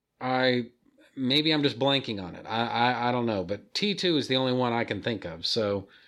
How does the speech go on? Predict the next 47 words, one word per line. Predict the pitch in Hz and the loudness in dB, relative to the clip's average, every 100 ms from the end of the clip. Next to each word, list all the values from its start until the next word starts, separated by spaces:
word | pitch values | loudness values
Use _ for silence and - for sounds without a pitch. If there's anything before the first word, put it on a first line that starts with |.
| - - - - | -20 -20 -16 -2
anyway, | 175 151 113 - _ | 2 2 0 -6 _
Prime | - 202 196 | 0 2 2
goes | 175 156 | 2 2
on | 160 | 0
to | 139 | 0
say, | 151 131 123 _ - - - | 0 0 -2 _ -20 -20 -2
"But | 185 | 2
also | 262 254 | 2 2
because | 220 175 180 160 | 0 2 2 2
they | 165 | 2
wanted | 156 175 220 | 2 2 0
to | 196 | 0
make | 185 160 | 0 0
a | |
different | 127 156 170 160 | 0 0 0 0
Batman | 135 160 135 117 113 | 2 0 0 -2 0
show | - 120 120 | 0 0 0
and | 127 | 0
have | 139 | -2
fun | - 175 165 | 0 0 2
with | 139 | 2
a | 135 | 2
lot | 139 151 | 2 2
of | 151 | 0
characters | - 147 139 123 107 98 92 | -2 2 2 2 -2 -6 -2
or | 110 101 - - - | -2 -2 -6 -20 -16
versions | 117 131 165 139 143 123 120 | -2 2 4 4 2 2 2
not | 135 120 | 0 0
seen | - 151 | 0 2
in | 131 120 | 2 0
animated | 139 143 139 120 113 | 0 2 2 2 -2
form | - 131 117 110 110 - | -4 -6 -4 -4 -6 -8
at | 117 - | -8 -4
that | 117 - | -4 -2
point. | 156 117 85 _ _ - - - - | 0 0 -4 _ _ -20 -20 -12 -4
With | 151 | -2
the | - | -2
tie-in | 175 226 247 233 | 0 2 4 2
comic | 180 190 185 156 | 0 2 2 2
of | 135 110 | -2 0
Batman | 170 165 139 135 | 2 2 2 2
the | 123 | 2
Brave | 127 147 139 | 2 2 2
and | 135 | 0
the | |
Bold | 110 143 135 113 | 2 2 2 2
being, | 131 113 113 | 2 2 -4